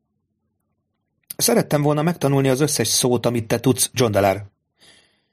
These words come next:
Meg kell tanulnom más nyelven is beszélni. Meg kell tanítanod, muszáj.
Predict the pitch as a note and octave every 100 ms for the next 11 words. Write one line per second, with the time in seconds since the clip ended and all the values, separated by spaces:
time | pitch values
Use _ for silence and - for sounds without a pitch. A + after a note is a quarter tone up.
0 | _ _ - A3+ A#3 D3+ F#3 D#3+ D3+ D3+
1 | D3 A2 - B2 A2 A2+ A2+ A#2+ - B2
2 | A#2+ A2+ _ _ _ _ _ _ _ F3+
3 | F3 - A#2+ A#2 - _ C3 A2 G#2+ A2+
4 | B2 C3+ - F#2+ G2+